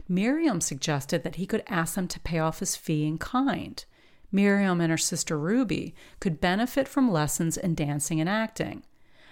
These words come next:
And a dress designer outfitted the sisters in bespoke ensembles.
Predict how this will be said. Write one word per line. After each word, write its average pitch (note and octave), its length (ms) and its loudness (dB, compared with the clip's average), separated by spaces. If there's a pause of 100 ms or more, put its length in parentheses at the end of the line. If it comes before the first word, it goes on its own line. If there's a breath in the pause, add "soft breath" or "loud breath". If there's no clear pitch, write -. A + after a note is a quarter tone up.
(140 soft breath)
And F#3+ 80 2
a F#3+ 60 2
dress A3+ 380 2
designer D3+ 760 0
outfitted G#3 500 0
the G#3+ 60 -2
sisters D#3 540 -2
in F3 180 -4
bespoke - 640 -4 (120)
ensembles. F#3+ 1000 -2